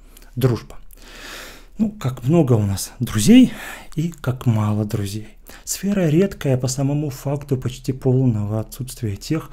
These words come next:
о ком в ней идёт речь. Кто знает, может быть, чересчур мы хорошо живём,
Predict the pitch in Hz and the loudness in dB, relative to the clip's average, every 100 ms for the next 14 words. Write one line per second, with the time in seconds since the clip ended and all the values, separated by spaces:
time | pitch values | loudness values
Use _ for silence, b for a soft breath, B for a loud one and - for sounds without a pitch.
0 | B B - 110 - 107 104 101 101 101 | B B -8 -6 -2 -2 -2 -2 -4 -6
1 | 104 - 104 - - - B B B B | -10 -8 -10 -10 -18 -20 B B B B
2 | - - 240 175 156 110 95 139 208 190 | -4 4 6 8 6 6 4 4 6 4
3 | 156 160 - 123 - - 185 156 131 - | 0 0 2 2 2 4 6 6 6 4
4 | 117 - 123 110 110 117 98 | 2 2 -2 0 2 2 2